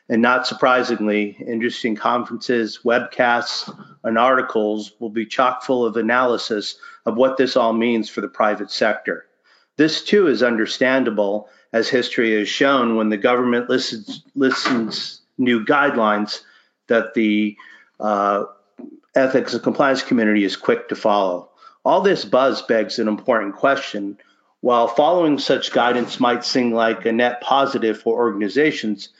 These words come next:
could it actually be diverting focus away from developing the programs and protocols necessary to create truly transformational ethics and compliance program?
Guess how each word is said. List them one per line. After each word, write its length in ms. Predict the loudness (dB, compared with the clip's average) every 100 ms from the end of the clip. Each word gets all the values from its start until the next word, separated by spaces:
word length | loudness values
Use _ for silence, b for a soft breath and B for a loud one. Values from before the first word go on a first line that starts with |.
| B B B
could 160 | 2
it 100 | 4
actually 500 | 2 0 0 0 0
be 120 | -2
diverting 540 | -6 -2 0 0 0 -2
focus 500 | 0 0 0 -6 -2
away 280 | 2 2 0
from 200 | -4 -4
developing 640 | -2 0 2 2 0 -4
the 80 | -4
programs 580 | 0 0 2 0 0 -6
and 120 | 0
protocols 760 | 2 2 0 0 0 0 -4 B B B 0
necessary 1040 | 0 2 -2 0 2 2 2 0 -2 -6 -16
to 120 | -14
create 360 | 0 0 0 -6
truly 440 | 0 2 4 0
transformational 1000 | 0 -2 -2 -2 0 0 -2 -4 -4 -6 b b 0
ethics 420 | 2 2 0 -2
and 120 | -6
compliance 500 | -4 -2 0 0 -4
program? 560 | -2 0 0 -4 -8